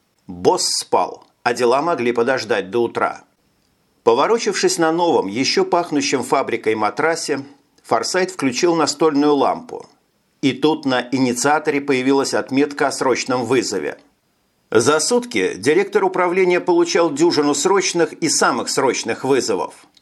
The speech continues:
И обычно все это могло подождать. Но только не сегодня, когда периферийные бюро управления «Р» гонялись за Симмонсом и Тайлером. Точнее, пытались не выпустить их с Ниланда.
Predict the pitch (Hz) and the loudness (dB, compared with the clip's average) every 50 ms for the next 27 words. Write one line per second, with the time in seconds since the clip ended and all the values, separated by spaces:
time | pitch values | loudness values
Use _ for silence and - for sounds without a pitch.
0 | _ _ _ _ _ - - 143 139 123 113 113 147 214 202 - - 220 190 151 | _ _ _ _ _ -2 0 2 2 2 0 0 -2 -4 -2 -4 -4 -4 -4 -4
1 | - - - 170 180 180 175 165 170 160 139 170 175 - 165 156 151 160 156 131 | -2 2 2 2 2 2 2 0 0 2 2 0 2 2 2 2 2 0 -2 -2
2 | 107 98 - - - - - - _ _ _ _ _ _ _ - 92 107 120 113 | -4 -6 -6 -6 -8 -14 -18 -20 _ _ _ _ _ _ _ -6 -2 0 0 0
3 | - - 131 127 - - 139 139 151 143 - - 170 156 196 185 123 - 82 67 | 2 0 0 0 0 0 0 2 0 2 2 2 2 2 2 0 0 -2 -6 -14
4 | - - _ _ _ _ _ _ _ _ - 104 104 113 131 139 135 135 135 135 | -16 -18 _ _ _ _ _ _ _ _ -4 -4 -2 0 0 -2 0 0 0 -2
5 | 127 123 143 135 135 143 143 139 139 131 127 123 120 135 123 135 143 143 139 143 | 0 0 2 2 2 4 4 4 2 2 0 0 0 2 2 4 2 2 2 0
6 | 123 123 120 110 123 131 127 120 120 104 95 - - 123 135 151 156 139 - - | 0 0 0 0 0 0 0 2 0 0 0 0 0 0 2 0 0 -4 -8 -16
7 | _ _ _ _ - 101 92 113 113 120 135 139 135 135 120 98 98 127 117 - | _ _ _ _ -6 -2 -2 -2 0 0 0 0 0 0 -2 0 0 -2 -2 0
8 | - 147 131 127 127 120 - 143 127 135 139 135 - 120 101 98 87 87 92 - | -2 -2 -2 -2 -2 -2 -2 0 0 0 0 0 0 0 0 0 -2 -4 -4 -6
9 | - - - - _ _ _ _ _ _ _ _ _ _ _ _ - - 107 101 | -6 -10 -16 -20 _ _ _ _ _ _ _ _ _ _ _ _ 0 2 2 2
10 | - - - 151 180 185 147 120 90 - - - - 127 123 123 185 208 208 196 | 0 -2 0 0 2 2 2 2 0 -2 -6 -6 -4 -2 0 0 0 0 -2 -4
11 | 190 - 196 180 170 190 185 185 165 - - 160 147 143 156 151 - - - 175 | -2 0 0 2 2 2 2 0 0 0 -2 -2 -2 -2 -2 -2 -2 0 0 2
12 | 160 139 107 92 82 80 82 80 - - - | 2 2 2 0 -2 -4 -6 -8 -8 -8 -10